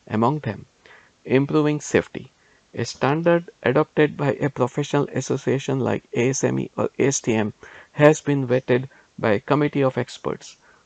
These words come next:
which provides quality assurance and reduces the risk of accidents. Reducing cost. Suppliers can provide tools that adhere to a core standard instead of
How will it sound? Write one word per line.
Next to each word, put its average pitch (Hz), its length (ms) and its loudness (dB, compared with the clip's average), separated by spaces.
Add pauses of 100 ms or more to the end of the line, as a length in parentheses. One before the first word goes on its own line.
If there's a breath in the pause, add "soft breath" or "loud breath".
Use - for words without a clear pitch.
(180)
which 165 280 4
provides 123 580 0 (420)
quality 160 420 6
assurance 135 640 0
and 123 180 0
reduces 131 520 0
the 110 140 -2
risk - 300 -4
of 117 200 0 (100)
accidents. - 800 -2 (1000)
Reducing 151 440 2
cost. - 400 -6 (420 soft breath)
Suppliers 165 640 4
can 135 180 0
provide 139 500 2
tools 143 380 2
that 104 240 -2 (100)
adhere 131 320 4 (100)
to 135 160 -4
a - 60 -8 (140)
core 147 260 2
standard 131 480 -2
instead - 540 -2 (360 loud breath)
of - 280 2